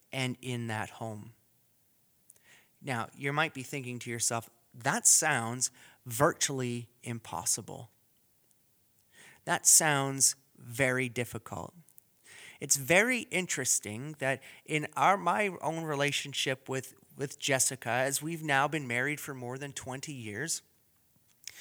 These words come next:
we began to see a difference in our relationship from when we first got married, where we might argue about things like who's spending money on what and who's squeezing the toothpaste from what where and,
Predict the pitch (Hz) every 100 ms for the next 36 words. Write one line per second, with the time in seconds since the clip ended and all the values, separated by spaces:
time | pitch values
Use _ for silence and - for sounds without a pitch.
0 | - - - 143 208 247 185 165 156 151
1 | 143 - 175 139 143 - - - 139 120
2 | - 180 - 202 165 - 143 - 147 165
3 | 196 196 175 185 - 147 127 - - -
4 | 127 127 123 123 117 - 180 196 - 151
5 | 139 120 120 120 170 175 135 135 127 -
6 | - - 139 139 131 127 - 127 127 139
7 | 139 127 131 - - 131 135 127 131 123
8 | - 131 135 - - 135 135 139 127 139
9 | 143 135 120 113 143 185 127 107 131 147
10 | - - - - - - 139 147 139 135
11 | 117 - 151 151 143 143 - 135 120 127
12 | 151 131 131 175 185 123